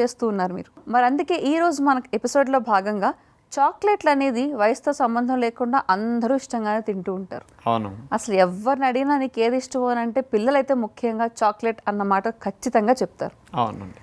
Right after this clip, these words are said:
Speaker 1: కానీ చాక్లెట్స్ తినడం వల్ల నష్టాలు ఉన్నాయని కూడా మాకు తెలుసు.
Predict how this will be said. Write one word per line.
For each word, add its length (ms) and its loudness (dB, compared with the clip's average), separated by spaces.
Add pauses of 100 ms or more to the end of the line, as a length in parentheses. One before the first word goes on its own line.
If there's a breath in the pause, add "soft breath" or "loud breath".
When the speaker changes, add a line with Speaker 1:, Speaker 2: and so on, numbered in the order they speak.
(200)
Speaker 1:
కానీ 200 2
చాక్లెట్స్ 580 -2
తినడం 300 2
వల్ల 240 4
నష్టాలు 460 -2
ఉన్నాయని 360 -2
కూడా 180 0
మాకు 200 -2
తెలుసు. 360 -10